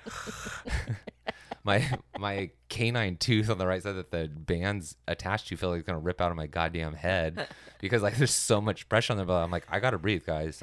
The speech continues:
Speaker 1: I don't know what you want me to do." And my nose doesn't breathe, at least not enough oxygen to support a human being. Like,
Speaker 2: <laughs>
Speaker 1: maybe a mouse could breathe out of that nose. And my,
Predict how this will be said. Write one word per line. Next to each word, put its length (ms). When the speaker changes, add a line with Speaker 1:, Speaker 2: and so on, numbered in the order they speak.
Speaker 1:
I 80
don't 100
know 100
what 120
you 60
want 120
me 100
to 60
do." 260
And 520
my 180
nose 520
doesn't 440
breathe, 380
at 120
least 180
not 80
enough 200
oxygen 460
to 140
support 320
a 40
human 380
being. 580
Like, 340
Speaker 2:
<laughs> 440
Speaker 1:
maybe 300
a 60
mouse 460
could 180
breathe 200
out 140
of 80
that 100
nose. 200
And 100
my, 320